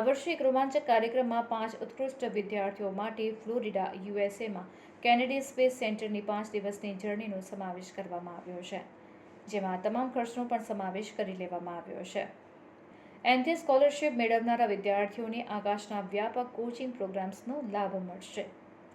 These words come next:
જે વિદ્યાર્થીઓને નીટ, જે ઈ ઈ, ઓલિમ્પિયાડ જેવી સ્કોલરશિપ પરીક્ષાઓ માટે તૈયાર કરે છે. એન્થે વિદ્યાર્થીઓને નીટ અને આઈ આઈ ટી, જે ઈ ઈ પરીક્ષાઓની તૈયારી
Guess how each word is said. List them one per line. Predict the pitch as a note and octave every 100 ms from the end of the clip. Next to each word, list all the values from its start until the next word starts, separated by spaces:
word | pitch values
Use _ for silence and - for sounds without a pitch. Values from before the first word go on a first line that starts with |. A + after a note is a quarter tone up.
| - - - - -
જે | G3
વિદ્યાર્થીઓને | F#3+ G#3 G#3 A3 B3 A3+ A3
નીટ, | G3+ A3 A3 G3+ G3
જે | G#3 - G3+
ઈ | - G#3+
ઈ, | B3 - - - - - - - - - - - - A#3
ઓલિમ્પિયાડ | A#3+ A#3+ B3+ B3+ G#3+
જેવી | A3+ G#3+ G3
સ્કોલરશિપ | A3+ A3 A3+ - A#3+ G3
પરીક્ષાઓ | F#3 - G#3 F3+
માટે | F#3 F3+ F#3 G3
તૈયાર | F#3+ F3 F3 F#3
કરે | F3 F3+
છે. | G#3+ - - - - - - - -
એન્થે | B3+ B3+ D#4 D#4+
વિદ્યાર્થીઓને | C#4 B3 A#3+ B3 B3 C4 B3+ A#3
નીટ | A#3 C4 - A3+
અને | A3 A3
આઈ | G#3 G#3+ G3+
આઈ | A3 G#3+
ટી, | A#3 A3+ G3+
જે | G3 A3+
ઈ | A3 A#3
ઈ | G#3+
પરીક્ષાઓની | G3 G3 G#3 G#3 G3+ G3+
તૈયારી | G3 G3+ G#3